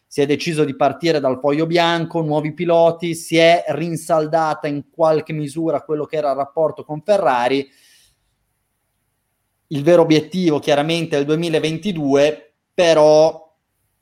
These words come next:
diciamo che questa prima fase di campionato duemilaventuno è ampiamente insufficiente, Davide. Eh, i temi sono molti, però ecco, un tuo, una tua considerazione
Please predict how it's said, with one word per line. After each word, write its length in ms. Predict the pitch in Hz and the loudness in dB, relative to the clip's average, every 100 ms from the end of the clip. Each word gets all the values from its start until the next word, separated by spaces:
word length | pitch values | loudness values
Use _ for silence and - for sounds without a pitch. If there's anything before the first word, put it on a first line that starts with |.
| _ _ _ _ _ | _ _ _ _ _
diciamo 380 | 139 139 151 | -8 -2 -2
che 340 | 151 151 - _ | 0 -4 -4 _
questa 580 | - 160 156 - 165 - | -4 -2 -2 -2 -2 0
prima 320 | 160 160 147 | 0 -2 -4
fase 360 | - 147 151 143 | 0 2 2 -2
di 80 | |
campionato 560 | 131 143 131 139 135 139 | -6 -6 -4 -4 -4 -4
duemilaventuno 1000 | 135 131 127 127 120 120 127 131 127 131 | -4 -2 -2 -2 -6 -8 -4 -2 -4 -6
è 140 | 135 135 | -2 0
ampiamente 760 | 131 127 131 120 123 120 120 | 0 -2 -2 0 0 -4 -4
insufficiente, 840 | 120 117 120 123 110 123 113 107 113 | -6 -6 -12 -12 -10 -8 -8 -8 -6
Davide. 540 | 113 107 110 107 101 - - - _ | -4 -4 -6 -10 -12 -14 -20 -20 _
Eh, 260 | - 127 120 - | -6 -2 -2 -4
i 140 | 127 | -2
temi 300 | 175 185 151 | 4 4 4
sono 280 | - 165 185 | 2 2 4
molti, 840 | 165 160 156 151 170 165 175 - _ _ _ _ _ | 4 6 4 2 0 0 -2 -6 _ _ _ _ _
però 580 | - 151 135 139 147 143 | 2 4 6 6 6 4
ecco, 520 | 143 131 127 131 - 151 | 0 0 0 -6 -6 -4
un 240 | 139 131 | -6 -6
tuo, 480 | 170 180 180 180 170 | -6 0 2 2 -2
una 160 | 160 | -4
tua 160 | 151 180 | -6 -6
considerazione 1200 | 190 165 170 160 156 - 165 165 165 170 165 | -6 -8 -2 0 0 -2 -2 0 0 -2 -6